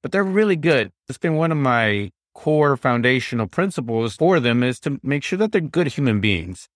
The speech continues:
And as such, they're actually really respectful, they mind their manners, and they're just kind human beings. And this is across the board. They're really good with dogs, cats, all animals, little kids, middle-aged kids, big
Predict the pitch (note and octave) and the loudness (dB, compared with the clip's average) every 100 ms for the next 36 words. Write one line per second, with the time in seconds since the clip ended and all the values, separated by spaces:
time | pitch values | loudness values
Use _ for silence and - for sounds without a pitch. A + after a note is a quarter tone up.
0 | - D3+ G#3+ A3 - D3 C#3 - - D3 | -2 2 2 0 0 0 0 -4 -4 -2
1 | F3 E3 C3 A2+ E3 F#3+ F#3+ - A#2+ G#2+ | -2 -2 -2 0 0 0 -4 -4 -4 -4
2 | - B2+ B2 _ _ G2 G2+ A#2+ D#3 F3 | -6 -6 -8 _ _ -4 0 2 2 2
3 | F#3 D#3 A2 A2+ B2 C3 B2+ B2+ C3+ C#3 | 0 2 2 2 2 0 -2 -4 -2 0
4 | F#3 F3 - - D#3 D3+ D3 C3+ - A#2+ | 0 -2 -6 0 2 2 2 -2 -2 0
5 | G#2+ F#2+ E2+ D2 D2 _ _ _ - C#3 | 0 0 -2 -4 -12 _ _ _ -6 -2
6 | E3+ F#3+ - C3 A2+ - F2+ F#2+ F#2+ A#2+ | 0 -2 0 2 2 -2 -4 -4 -2 -2
7 | D3 E3+ C3+ C#3 C#3+ - _ _ _ G2 | 0 -2 0 2 0 -2 _ _ _ -8
8 | F#2+ _ - A#2 A#2+ A2+ A2+ G2 - - | -8 _ 0 2 4 2 0 -6 -8 0
9 | B2+ A#2 - - A#2+ A#2 A2+ A2+ A2 A2 | 2 2 -2 -2 0 2 0 0 -2 -2
10 | A2+ G2+ G2 C3+ C#3+ - C3+ B2+ A#2+ A2 | -4 -4 -2 0 0 -2 0 0 -2 -8
11 | - F#2+ B2 C3+ C3 C3+ A#2+ - - A#2+ | -8 -2 0 2 2 0 -4 -6 -2 -2
12 | G#2+ F2 C3 C3+ | -2 -4 -4 -4